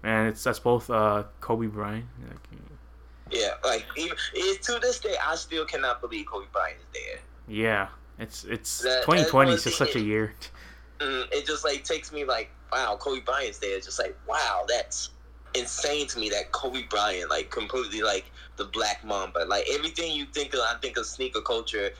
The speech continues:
Speaker 2: and think of, like, basketball and just think about, like, all even Kobe Bryant memes is pretty much like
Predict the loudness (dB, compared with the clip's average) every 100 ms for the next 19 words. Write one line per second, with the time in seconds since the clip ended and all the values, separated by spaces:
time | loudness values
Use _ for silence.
0 | -10 -8 -4 -4 -2 0 0 -2 -4 -2
1 | -2 -4 -6 -2 2 2 0 -4 -4 -4
2 | -2 2 2 2 0 -2 -14 -2 2 4
3 | 2 -2 -4 -2 -2 0 2 2 0 -4
4 | -4 -4 -6 -10 -6 -4 -2 0 0 0